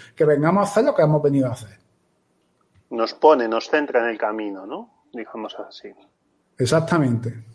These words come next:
Speaker 2: O sea, tú venías pensando, "Ay, a ver cómo va a ir con fulanito". "¿Fulanito? ¿Qué tiene que ver fulanito? Si tú te tienes que ir a vivir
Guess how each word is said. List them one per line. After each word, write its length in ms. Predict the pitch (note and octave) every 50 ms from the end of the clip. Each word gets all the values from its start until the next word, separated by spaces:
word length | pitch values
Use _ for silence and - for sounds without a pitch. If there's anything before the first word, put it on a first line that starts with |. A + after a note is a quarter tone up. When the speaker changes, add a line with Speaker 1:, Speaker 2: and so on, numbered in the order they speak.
| _ _ _ _ _ _ _ _ -
Speaker 2:
O 40 | - -
sea, 140 | C3 A#2
tú 100 | A2 B2 B2
venías 340 | B2+ B2+ C3 C3 B2+ B2 -
pensando, 720 | - C3+ B2+ B2+ B2+ B2+ C3 C3+ C3 C3 C3 B2 A#2 - - - - - - _
"Ay, 240 | - E3+ F3 F#3 F3+
a 60 | E3+ E3
ver 120 | F3 F3
cómo 240 | F3 F#3+ F#3+ F#3+ F#3
va 100 | F3+ F3+
a 60 | F3+
ir 140 | F#3 F3+ F3+
con 160 | - F3+ E3+
fulanito". 680 | - F3+ E3+ D#3 D#3 E3 E3+ E3+ D#3 C3 A2+ - - _ _
"¿Fulanito? 680 | - - G#2 G#2+ G#2+ A#2 C#3 C3+ - A3 A#3 G#3 D#3+ -
¿Qué 100 | - B2
tiene 220 | C3+ C3+ C3+ B2+
que 60 | - -
ver 80 | B2+
fulanito? 560 | - - C3 A#2+ A2+ A2 A2+ G#2+ _ A2 G#2
Si 120 | - - G#2+
tú 120 | - C3
te 120 | C3 D3 C#3
tienes 300 | C#3+ C#3 C#3 C#3 B2+ -
que 160 | - C3+ C3+
ir 140 | C3+ C#3 C3+
a 80 | C3 B2+
vivir 380 | C3 B2+ B2 B2+ C#3 C#3 C#3+